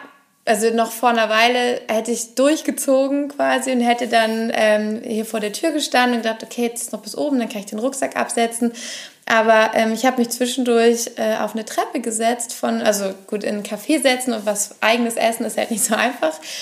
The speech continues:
Aber ich hab mich dann auf eine Treppe gesetzt und hab mir da erlaubt, schön meinen, ich hatte so einen Joghurt dabei,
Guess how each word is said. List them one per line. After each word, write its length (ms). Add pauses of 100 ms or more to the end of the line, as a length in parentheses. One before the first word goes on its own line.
(200)
Aber 440
ich 100
hab 160
mich 100
dann 400
auf 200
eine 80
Treppe 320
gesetzt 500
und 140
hab 320
mir 260
da 60
erlaubt, 420
schön 280
meinen, 340
ich 120
hatte 140
so 120
einen 80
Joghurt 320
dabei, 340